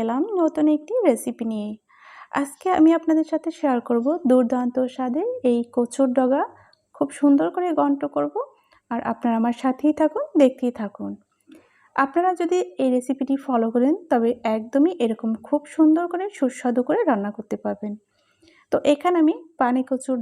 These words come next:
ডগা নিয়ে নিয়েছি, যেটা এখন বর্ষার দিনে খুবই হাতের নাগালেই পাওয়া যায়।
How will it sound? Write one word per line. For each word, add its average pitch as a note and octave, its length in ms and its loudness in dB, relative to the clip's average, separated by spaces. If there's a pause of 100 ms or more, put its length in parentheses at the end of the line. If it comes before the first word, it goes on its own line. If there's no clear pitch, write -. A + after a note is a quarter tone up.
ডগা A3+ 280 0
নিয়ে A3+ 200 -4
নিয়েছি, A3+ 340 -8 (320)
যেটা B3 180 0 (180)
এখন A#3 200 -2 (120)
বর্ষার A3 400 -2
দিনে C#4+ 180 0 (180)
খুবই B3 340 0
হাতের A3 340 -4
নাগালেই A#3 480 -2
পাওয়া G#3 240 2 (100)
যায়। G3+ 200 -10